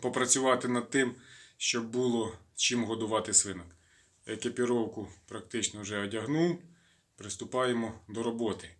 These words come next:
Потім готуємо, е, кліточку для того, щоб перегнати нашу лисицю. Переганяємо лисицю, переганяємо Любаву.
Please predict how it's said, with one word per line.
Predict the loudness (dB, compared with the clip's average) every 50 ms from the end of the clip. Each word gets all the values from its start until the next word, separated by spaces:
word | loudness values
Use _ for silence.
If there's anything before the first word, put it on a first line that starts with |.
| _ _ -20 -20 -20 -20 -20 _ _ _ _ _ _ _ -8
Потім | -6 -4 -4 -4 -4 -6 -6 -8 -10 -18 -20 _ _ -12
готуємо, | -6 -4 -2 0 2 2 2 2 2 0 -2 -4 -6 -10 -16 -20 -20 _ _ -12 -10
е, | -8 -8 -8 -8 -8 -10 -8 -4
кліточку | -2 -2 0 0 -2 -6 -6 -8 -10 -14 -14 -18 -20 -20 -20 -20 -20 -20 _ _ -18
для | -14 -12 -10 -6 -2 0 2 2 2 2 0 0 -2 -2 -2 -2 -2 -4 -6 -8 -12 -16 -20 -20 _ -20 _ _
того, | -6 -6 -4 -2 -2
щоб | -2 -2 -4 -4 -6
перегнати | -6 -4 -4 -4 -4 -4 -6 -6 -6 -8 -12 -10
нашу | -8 -6 -6 -6 -6 -4
лисицю. | -2 0 2 4 4 4 4 2 0 -4 -8 -12 -20 -20 -20 -18 -18 -18 -20 -20 -20 -20 -20 _ -8
Переганяємо | -6 -2 -2 -2 -2 -2 -4 -4 -4 -4 -4 -4 -4 -2
лисицю, | 0 2 4 4 4 2 0 -2
переганяємо | -4 -6 -4 -2 -2 0 0 -2 -2 0 0 0 0 -2 -2 -4 -6 -8 -10 -12 -12 -6
Любаву. | -4 -2 0 4 4 6 6 4 2 0 -4